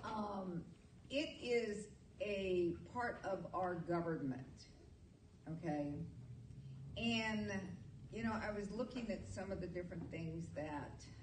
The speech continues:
um, are involved in some of the different things that are happening in our world.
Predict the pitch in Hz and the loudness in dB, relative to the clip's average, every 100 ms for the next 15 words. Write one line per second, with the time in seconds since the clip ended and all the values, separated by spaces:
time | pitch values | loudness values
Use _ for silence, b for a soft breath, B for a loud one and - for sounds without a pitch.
0 | B - 165 151 143 117 - - 160 156 | B -4 -2 0 -2 -4 -6 -8 -4 -4
1 | - - 165 156 147 147 156 160 170 151 | -4 -4 -2 -2 0 2 2 0 0 -2
2 | 147 - 170 156 147 170 165 - 156 151 | -2 -2 -2 -2 -2 -2 -2 -4 -4 -4
3 | 147 143 143 147 143 151 151 143 143 139 | -4 -2 -2 -2 -4 -4 -4 -2 -2 -2
4 | 139 135 123 113 120 | -2 -2 -4 -2 -2